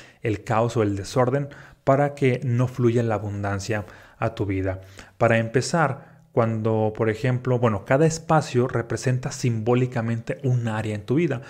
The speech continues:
Por ejemplo, la cocina está asociada a lo que sería la prosperidad, de tal manera que cuando hay caos y suciedad en la cocina, esto es, está asociado a que hay conflictos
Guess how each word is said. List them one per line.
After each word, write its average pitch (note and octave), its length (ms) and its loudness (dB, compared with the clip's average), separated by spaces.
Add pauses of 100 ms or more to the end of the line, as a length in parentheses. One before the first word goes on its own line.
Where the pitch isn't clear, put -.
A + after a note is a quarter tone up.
(180)
Por B2+ 140 0
ejemplo, A#2 360 2
la G#2+ 200 2
cocina D3+ 480 0
está A2 320 2
asociada A#2+ 600 -2 (280)
a - 80 -2
lo B2 140 2
que B2+ 100 -2
sería A2+ 340 2
la G#2+ 220 0
prosperidad, G2+ 640 -2
de G2+ 80 0
tal A#2 220 0
manera B2+ 260 2
que A#2+ 140 -4
cuando G#2+ 360 -4
hay A2+ 200 0 (340)
caos B2 460 2
y A#2 40 -2
suciedad G#2+ 380 -2
en A#2 80 0
la A#2 100 -2
cocina, C3+ 760 -4
esto A2+ 260 0
es, A#2+ 180 0 (200)
está A2 260 0
asociado C#3+ 460 2
a B2+ 120 -4
que - 80 -2
hay B2+ 100 2
conflictos B2 1000 0